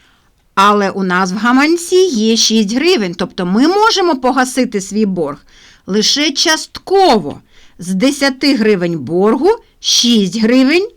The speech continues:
ми віддамо, але борг залишається, тому результат буде від'ємним числом.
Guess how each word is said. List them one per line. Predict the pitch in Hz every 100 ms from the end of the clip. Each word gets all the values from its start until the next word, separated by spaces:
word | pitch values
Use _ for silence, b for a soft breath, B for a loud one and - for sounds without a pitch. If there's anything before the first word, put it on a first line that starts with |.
| _ _ -
ми | 170 180
віддамо, | 185 202 202 302 370 415 - b b _
але | 208 214 208 214 254
борг | 294 233 220 226 226
залишається, | 208 254 320 - 466 466 233 170 - 135 b b b b
тому | 254 262 254
результат | 220 214 190 170 190 202 240
буде | 240 320 330 415 453 -
від'ємним | 190 233 226 247 359 440 285 208 196
числом. | - 180 156 160 135